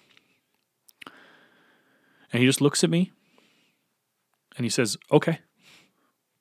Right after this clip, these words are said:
thanks for telling me that." And I was like, "You're not gonna convince me otherwise. You're not gonna try and change my mind." And I, and I, I told him everything I've told you and, and more about how much I was struggling with it. And he's like, "No,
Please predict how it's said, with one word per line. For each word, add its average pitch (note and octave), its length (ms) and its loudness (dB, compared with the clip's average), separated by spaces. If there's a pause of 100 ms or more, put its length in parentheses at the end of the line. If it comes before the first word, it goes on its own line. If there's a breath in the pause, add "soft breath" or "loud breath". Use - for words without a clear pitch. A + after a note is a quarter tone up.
thanks - 160 -4
for - 100 -6
telling B2+ 260 0
me A2 80 -4
that." G2+ 240 -12 (1900 soft breath)
And C3 80 -2
I C3+ 40 2
was B2+ 80 0
like, A#2 100 -2
"You're B2 80 0
not B2+ 160 2
gonna B2 100 0
convince A#2 380 -2
me A#2 100 0
otherwise. D#3 460 6
You're B2 80 2
not A#2+ 80 2
gonna A2+ 140 -4
try B2 180 -4
and A2+ 100 -2
change A2 240 -4
my A2 80 -4
mind." C#3 460 4
And A2+ 80 -2
I, A#2+ 200 -4
and A#2+ 100 -4
I, A#2 220 -4
I - 20 0
told C#3+ 260 2
him C3+ 100 2
everything C3+ 320 0
I've A#2 140 -2
told A2+ 380 -4
you D3 180 2
and, A#2+ 140 0
and A#2 180 -8
more C#3 320 4
about A#2 160 2
how A#2 120 -6
much A#2+ 180 -8
I - 20 -4
was A2 120 -4
struggling C#3+ 280 2
with C#3 160 0
it. C#3+ 60 0
And C3 100 -4
he's A#2 160 -6
like, A2+ 180 -2
"No, E3 200 2